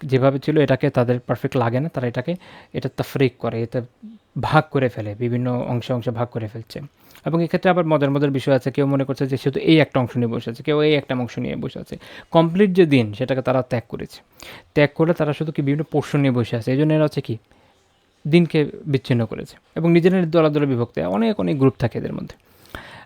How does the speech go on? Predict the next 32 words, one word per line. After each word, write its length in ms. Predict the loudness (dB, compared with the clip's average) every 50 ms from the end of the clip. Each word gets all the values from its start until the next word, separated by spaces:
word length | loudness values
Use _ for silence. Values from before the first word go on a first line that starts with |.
| _ -12 -2
শু-, 220 | 0 0 0 0
শুধু 200 | 0 -2 -4 -2
আহলে 280 | -2 0 0 2 0 0
সুন্নাহ 220 | -2 -2 -2 -2
ওয়াল 60 | -2
জামা 360 | 0 0 0 2 0 0 -2 -4 -10 _ _ _ _ _ _ _ _ _ _ -4 0 0
এর 140 | 2 2 0
যে 160 | 0 2 2
একটা 200 | 2 2 2 -2
বৃহৎ 300 | -2 0 0 0 0 0
আমব্রেলা 440 | 0 -2 0 0 2 2 2 2 2
টার্ম, 340 | 2 2 0 0 0 -2 -4 -10 _ _ _ _ _ -20 -20 -20 _ _ -2
এটার 220 | 0 2 4 4
আন্ডারে 320 | 4 4 4 4 2 2
থেকে 260 | 0 0 -2 0 2 2
এরা 140 | 2 4
দেখা 200 | 2 2 0 0
যায় 120 | 0 0 0
যে 60 | 0
বিভিন্ন 340 | -2 -2 -4 -2 -2 -2 0
বেদাতের 380 | 0 2 2 2 0 0 -2
দিকে 160 | -2 -2 0 0
যাওয়ার 200 | 0 -2 -2 -2
চেষ্টা 260 | -4 -6 -4 -2 -2 0
করে। 100 | 0 0
আমাদের 280 | 0 0 0 0 0 0
বর্তমান 300 | -2 0 0 0 0 0
সময়ের 220 | 0 0 -2 0
সাপেক্ষে 360 | 0 -2 -4 -4 -6 -6 -6 -8
বলছি 220 | -8 -8 -8 -10
আর 60 | -12
কি, 140 | -10 -12 -14